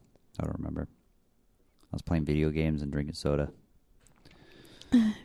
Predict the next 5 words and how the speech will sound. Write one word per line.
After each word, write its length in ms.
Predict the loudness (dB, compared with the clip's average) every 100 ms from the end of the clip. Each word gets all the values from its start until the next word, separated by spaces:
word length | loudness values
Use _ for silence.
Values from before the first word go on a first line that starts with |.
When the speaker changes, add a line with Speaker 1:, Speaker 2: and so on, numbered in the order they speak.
| -6
Speaker 2:
Video 180 | -2 -4 0
games 440 | 2 4 2 0
and 120 | -4 -8
soda. 460 | -4 -4 -6 -12 -16 -20 -20 -20 -20 -20 _ _ -20 -20 -20 -20 -20 -20 -20 -20 -20 -20 0
Um, 480 | 8 12 12 12 8